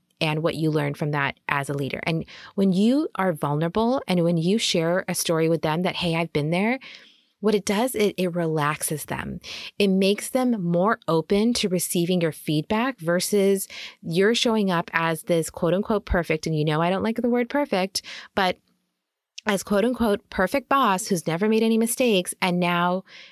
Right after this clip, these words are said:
you're coming down on them. And of course, you do want to hold them accountable,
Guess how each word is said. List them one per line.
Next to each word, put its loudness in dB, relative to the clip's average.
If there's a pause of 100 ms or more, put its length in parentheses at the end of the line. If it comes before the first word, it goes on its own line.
(100)
you're 2
coming -2
down -2
on -4
them. -10 (520)
And 2
of -2
course, 0
you 2
do 2
want 2
to 0
hold 0
them 0
accountable, -2